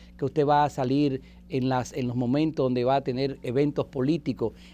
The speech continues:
en los momentos donde va a tener encuentros en los barrios, en las provincias, donde usted va a saludar a esas personas que de alguna forma quiere usted que lo voten. Recuerde que la improvisación no es buena consejera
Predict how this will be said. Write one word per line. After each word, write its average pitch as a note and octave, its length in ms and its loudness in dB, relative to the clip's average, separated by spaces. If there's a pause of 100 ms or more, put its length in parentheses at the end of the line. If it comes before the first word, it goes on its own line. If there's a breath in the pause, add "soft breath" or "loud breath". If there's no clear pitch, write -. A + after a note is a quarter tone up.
en C#3 100 2
los C3+ 80 4
momentos C3 480 2
donde C3 240 0
va B2+ 120 2
a C#3 60 0
tener C#3 240 -2
encuentros C#3+ 840 0
en C3 180 -4
los A#2 220 -4
barrios, C#3 560 0
en B2+ 80 -4
las B2+ 140 -6
provincias, D3 680 0 (300 loud breath)
donde C#3+ 200 0
usted D3 220 0
va D3 300 4
a C3 80 -2
saludar C#3+ 640 4 (300 loud breath)
a C3+ 220 2
esas G3+ 260 4
personas C#3+ 540 0
que C3 100 -2
de C3 100 2
alguna C#3 300 0
forma C3+ 460 -4 (320 loud breath)
quiere D3+ 180 2
usted C3+ 300 -2 (160)
que D3 120 0
lo B2 140 0
voten. G#2 380 -4 (520 loud breath)
Recuerde A3+ 400 6
que F#3+ 300 4 (200)
la E3+ 200 8
improvisación F3+ 1000 2 (100)
no D#3+ 220 2
es D#3 100 -2
buena D#3 460 2
consejera D3+ 640 2